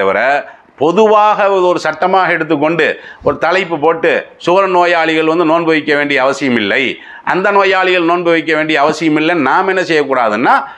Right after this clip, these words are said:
அந்த நோயினுடைய பேரை தலைப்பா போட்டு இவங்களுக்கு இல்லை அவங்களுக்கு இல்லைன்னு சொல்லக்கூடாது. யாருக்கு எந்த நோய் இருந்தாலும் அதை வந்து கடைபிடிக்கிற காரணத்தினால், அந்த நோன்பை கடைபிடிக்கிற காரணத்தினால் நமக்கு வந்து உடல்ல வேற விளைவுகள் எல்லாம் ஏற்படுமா?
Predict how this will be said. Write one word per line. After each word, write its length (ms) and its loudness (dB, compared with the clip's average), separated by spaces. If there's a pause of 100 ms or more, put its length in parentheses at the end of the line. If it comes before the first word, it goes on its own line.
(220)
அந்த 120 0 (120)
நோயினுடைய 680 2 (300)
பேரை 300 2 (100)
தலைப்பா 340 0 (120)
போட்டு 260 0
இவங்களுக்கு 480 2
இல்லை 160 2
அவங்களுக்கு 320 0
இல்லைன்னு 360 0
சொல்லக்கூடாது. 460 0 (460)
யாருக்கு 560 2 (100)
எந்த 160 -2
நோய் 260 0
இருந்தாலும் 540 0 (560)
அதை 240 2
வந்து 220 0 (100)
கடைபிடிக்கிற 640 0 (120)
காரணத்தினால், 600 0
அந்த 200 -2
நோன்பை 320 2
கடைபிடிக்கிற 580 -2
காரணத்தினால் 840 0 (460)
நமக்கு 480 -2
வந்து 160 2 (100)
உடல்ல 400 2
வேற 220 0 (140)
விளைவுகள் 440 2
எல்லாம் 220 0
ஏற்படுமா? 560 0